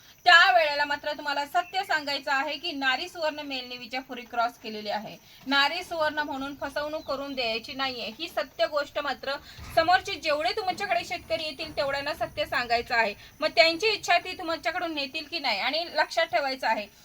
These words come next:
टक्केवारी आपल्याला बघायचा नाहीये, कारण की ह्याच्या टक्केवारीचं असं काहीच येत नाही. ज्या वेळेला कटिंग मार्केटमध्ये जातं ना, त्यावेळेला जे खाटीक आहे ते काय टक्केवारी बघून कट करत नसतो आणि टक्केवारी म्हणून तो मटणही विकत नसतो.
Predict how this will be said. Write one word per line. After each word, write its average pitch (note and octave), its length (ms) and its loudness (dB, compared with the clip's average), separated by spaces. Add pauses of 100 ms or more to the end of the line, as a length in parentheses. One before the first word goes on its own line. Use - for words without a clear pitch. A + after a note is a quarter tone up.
(200)
टक्केवारी F4+ 560 6
आपल्याला F4 380 6
बघायचा C4+ 500 -2
नाहीये, C4+ 280 -4
कारण C#4+ 180 -4
की F4 80 -6
ह्याच्या F4 320 0
टक्केवारीचं E4 540 0
असं F4+ 140 -4
काहीच D#4+ 380 -2
येत D#4+ 160 -8
नाही. C#4 200 -6
ज्या D#4+ 240 6
वेळेला E4 280 4
कटिंग D#4+ 360 -4
मार्केटमध्ये D4+ 880 -2
जातं C#4+ 380 0
ना, C4+ 120 -2 (400)
त्यावेळेला D#4 680 6 (420)
जे D#4 240 -4
खाटीक E4+ 340 0
आहे D#4 240 4
ते E4 160 -6
काय E4+ 140 2
टक्केवारी E4 500 0
बघून D#4 320 -2
कट D4+ 160 -2 (100)
करत C4 220 -4 (100)
नसतो A#3 380 -4
आणि C4 360 -4
टक्केवारी D4 560 -2
म्हणून C#4 320 -4
तो E4+ 320 0
मटणही C4+ 460 -4
विकत D4+ 360 -4
नसतो. A3 340 -8